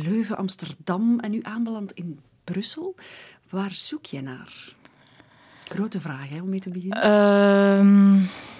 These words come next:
Speaker 2: ja, en zeker om die te koppelen aan mijn leefsituatie, want ik denk dat die daar eigenlijk vrij onafhankelijk,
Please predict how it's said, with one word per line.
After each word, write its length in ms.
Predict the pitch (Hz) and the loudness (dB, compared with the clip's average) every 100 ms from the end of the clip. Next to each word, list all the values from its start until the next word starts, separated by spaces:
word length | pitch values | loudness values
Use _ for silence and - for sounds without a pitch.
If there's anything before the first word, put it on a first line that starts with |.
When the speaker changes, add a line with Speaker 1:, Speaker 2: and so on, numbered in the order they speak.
| - - - - | -16 -16 -14 -6
Speaker 2:
ja, 320 | - 220 233 | 4 4 6
en 120 | 208 | 4
zeker 280 | 202 240 247 | 4 4 8
om 100 | 233 | 10
die 140 | 233 | 8
te 120 | 233 226 | 4 4
koppelen 440 | 233 240 233 226 | 2 4 6 8
aan 100 | 214 | 8
mijn 220 | 196 196 | 6 6
leefsituatie, 880 | 196 240 - 220 190 190 196 196 202 | 6 6 4 2 2 2 4 2 4
want 140 | 196 190 | 2 2
ik 100 | 196 | 4
denk 140 | 196 | 4
dat 140 | 190 | 4
die 80 | 196 | 2
daar 120 | 185 185 | 2 2
eigenlijk 260 | 196 - | 0 0
vrij 120 | 190 185 | 0 4
onafhankelijk, 920 | 190 185 - 196 190 185 - - | 4 4 4 2 4 0 0 -10